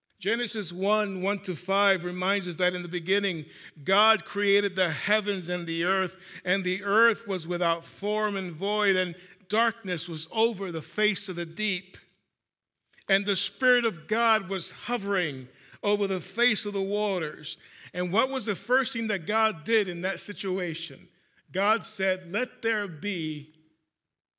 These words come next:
just a little bit of light. Let there be some fluorescent light turned on so that way we have something to work with." No, he says, "Let there be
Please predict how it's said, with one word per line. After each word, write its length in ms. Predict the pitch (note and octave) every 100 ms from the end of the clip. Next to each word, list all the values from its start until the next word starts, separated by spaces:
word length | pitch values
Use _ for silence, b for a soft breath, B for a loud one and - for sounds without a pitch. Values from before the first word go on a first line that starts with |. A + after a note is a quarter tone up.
| _
just 220 | - F3+ F3+
a 40 |
little 240 | F3+ D#3+
bit 180 | B2+ B2
of 120 | G#2+ -
light. 180 | - - _ _ _ _ _ _ _ _ _ _ _ _ _ _ _ _ _ _
Let 160 | D3+ D3
there 80 |
be 180 | D#3+ E3
some 220 | D#3 D#3+
fluorescent 640 | C#3 - D3 C#3 D3 D3 C3
light 240 | B2+ B2
turned 320 | - C3+ B2+ B2
on 300 | A#2+ A2+ A#2+
so 160 | -
that 220 | A#2+ B2
way 120 | - A#2+
we 80 | A#2+
have 180 | A2 A2+
something 880 | - - E3 D#3+ C#3 B2 G2+ C#3 B2
to 120 | -
work 320 | A#2+ C3 C3
with." 240 | - - _ _ _ _ _ _ _ _ _ _ _ _
No, 240 | C3+ C#3+ E3
he 160 | F3+
says, 640 | F3 - D#3 B2+ D3 - - _ _
"Let 280 | D#3+ G3+ G3+
there 220 | G3 F3+
be 640 | D#3 D#3 E3+ D3 C3+ C3